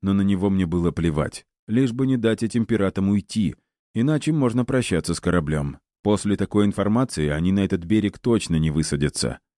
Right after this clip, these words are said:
Волны помогали двигать лодку, сопротивление на борту было бесполезным, и через пару минут, когда я потерял контроль над мутантом,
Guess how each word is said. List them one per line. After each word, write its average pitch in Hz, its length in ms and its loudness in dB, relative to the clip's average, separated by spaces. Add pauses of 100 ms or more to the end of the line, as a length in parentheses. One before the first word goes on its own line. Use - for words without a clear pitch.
(380)
Волны 110 400 0
помогали 107 500 0
двигать 101 380 0
лодку, 98 560 -2
сопротивление 101 680 0
на 98 120 0
борту 98 260 0
было 95 220 2
бесполезным, 101 720 0 (240)
и 104 100 6
через 95 320 0
пару 92 240 2
минут, 90 340 2
когда 82 280 0
я 82 80 0
потерял 87 400 0
контроль 85 380 0
над 82 160 0
мутантом, 95 580 0